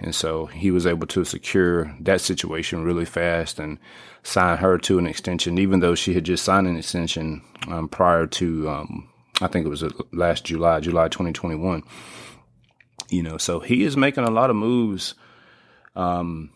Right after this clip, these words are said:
as far as how athletic directors should handle business. And it'll be interesting to see, uh, how he handles Mike Norvell. I know a lot of people kinda trying to, trying to link those two things. Like, well, look, he just let,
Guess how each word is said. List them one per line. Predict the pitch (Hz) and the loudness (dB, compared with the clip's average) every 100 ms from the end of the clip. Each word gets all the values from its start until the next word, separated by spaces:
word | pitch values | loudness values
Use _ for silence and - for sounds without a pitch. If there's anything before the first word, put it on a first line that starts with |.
| _ - | _ -12
as | 92 | -10
far | - 101 95 92 | 0 2 4 2
as | 87 85 - - _ _ _ | -2 -6 -8 -10 _ _ _
how | - 107 101 | 0 4 4
athletic | - 95 98 87 | 4 0 0 0
directors | 90 95 - 87 | 0 0 0 -6
should | 87 | -4
handle | 104 95 78 | -2 -2 0
business. | 87 107 82 76 - - - - | 2 2 2 -2 -6 -6 -14 -4
And | 85 87 | -2 0
it'll | 92 | -2
be | 85 | 0
interesting | 92 92 87 - 87 | -2 -2 -4 -2 -2
to | 87 | -2
see, | - 92 85 - - - - - - | -2 -4 -4 -8 -18 -20 -20 -16 -6
uh, | 85 80 80 | -4 -2 -4
how | 76 90 | 2 2
he | 85 | 2
handles | 85 95 87 82 78 - - _ _ | -2 0 0 -2 -4 -8 -8 _ _
Mike | 92 90 80 | -2 -2 -2
Norvell. | 78 80 101 95 78 73 _ | -8 -2 2 2 2 -6 _
I | 92 | -6
know | 85 82 | -2 0
a | |
lot | 85 85 | 2 0
of | |
people | 82 92 85 | 0 -2 -2
kinda | 80 95 78 | 0 0 0
trying | - 98 87 | -2 0 0
to, | - - | -4 -14
trying | - 95 | 0 2
to | 80 | 2
link | 85 90 - | 0 -2 2
those | 95 95 | 2 2
two | - 90 | -2 -2
things. | 87 82 80 | -2 -4 -4
Like, | 82 78 | -4 -6
well, | 80 82 | -6 -2
look, | 104 95 - - - - - - | 0 0 -6 -20 -20 -20 -20 -18
he | - 101 | -4 -2
just | 101 | 2
let, | 101 98 | 4 4